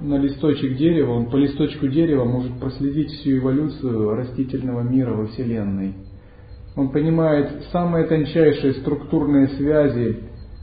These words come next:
причины и следствия взаимоотношения всех элементов во Вселенной. Это как бы внутренняя интуитивная мудрость, которая запредельна человеческой.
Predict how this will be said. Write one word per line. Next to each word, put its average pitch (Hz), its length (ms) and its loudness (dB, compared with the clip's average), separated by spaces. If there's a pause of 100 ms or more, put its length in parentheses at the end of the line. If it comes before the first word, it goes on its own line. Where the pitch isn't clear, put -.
(400)
причины 147 500 4
и 139 140 0
следствия 147 440 0
взаимоотношения 139 1000 2
всех 139 280 -2
элементов 147 520 0
во 120 80 0
Вселенной. 107 680 -2 (840)
Это 147 180 2
как 147 280 2
бы 135 140 6
внутренняя 143 760 4
интуитивная 143 720 2
мудрость, 147 580 2
которая 131 640 2
запредельна 143 640 2
человеческой. 107 880 -4